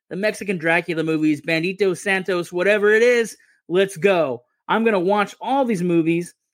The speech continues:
with a wrestler fighting Dracula and other monsters 'cause that's the kind of binge watcher I am. But I couldn't get these international movies or these audiences because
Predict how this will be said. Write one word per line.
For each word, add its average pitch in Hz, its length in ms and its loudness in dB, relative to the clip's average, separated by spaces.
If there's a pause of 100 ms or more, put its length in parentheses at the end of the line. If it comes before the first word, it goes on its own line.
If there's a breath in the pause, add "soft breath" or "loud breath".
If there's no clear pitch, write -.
(120)
with 156 140 -6
a 151 60 0
wrestler 180 520 0 (300)
fighting 214 280 0
Dracula 175 480 0
and 208 120 -6
other 233 160 0
monsters 190 520 -4
'cause 190 140 -6
that's 208 140 -2
the 220 60 -6
kind 226 160 0
of 175 60 -6
binge 208 160 -2
watcher 208 340 0
I 254 140 2
am. 226 360 -4 (360)
But 277 220 2 (480)
I 262 80 2
couldn't 262 220 0
get 311 140 -4
these 202 180 -8 (140)
international 226 600 0
movies 247 500 0
or 285 100 0
these 254 160 0
audiences 240 600 -2 (380)
because 285 320 0